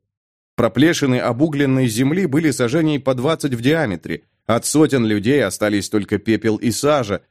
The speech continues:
а по краям лежали десятки обожжённых, изломанных тел. Враг за секунды потерял почти тысячу человек и дрогнул.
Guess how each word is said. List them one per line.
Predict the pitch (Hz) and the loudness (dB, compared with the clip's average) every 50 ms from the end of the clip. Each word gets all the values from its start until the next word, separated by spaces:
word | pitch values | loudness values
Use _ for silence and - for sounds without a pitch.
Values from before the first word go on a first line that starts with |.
| _ _ - | _ _ -4
а | 110 110 | -2 0
по | - 110 | 0 -2
краям | - 104 104 104 117 113 107 | 0 0 0 2 2 2 0
лежали | 104 98 98 107 117 117 113 | 0 0 0 0 0 -2 -2
десятки | 101 95 107 101 - - 143 156 160 - - | -2 -2 -4 -2 0 0 0 0 0 0 -2
обожжённых, | 165 156 156 160 147 123 110 113 120 147 156 147 147 143 131 113 - - - | 0 0 0 0 0 -2 -2 0 0 2 2 2 0 -2 -4 -6 -6 -4 -4
изломанных | 101 101 95 107 107 98 92 92 90 90 92 85 - | -2 -2 0 0 -2 0 0 -2 -2 -4 -6 -8 -8
тел. | - 101 90 82 76 - _ _ _ _ _ _ _ _ _ _ - | -6 -4 -4 -4 -6 -10 _ _ _ _ _ _ _ _ _ _ -4
Враг | 107 113 147 208 226 190 147 | 0 2 2 2 2 0 0
за | 139 160 151 | 0 0 0
секунды | - 156 135 - - 233 233 208 208 208 | 0 -2 -2 -2 0 0 0 0 0 -2
потерял | - 170 - 180 180 196 196 - | -2 -2 0 0 2 2 0 0
почти | - 160 156 - - - 175 | 0 -2 -2 -4 -4 -6 -6
тысячу | - - 202 202 202 190 165 185 | -2 -2 -2 0 0 -2 -2 -4
человек | 160 - 175 165 170 165 170 190 165 - | -2 0 0 2 2 2 2 2 2 0
и | 165 | 0
дрогнул. | 156 - - 190 196 156 107 95 92 78 71 | 0 2 2 2 2 2 0 -2 -6 -6 -8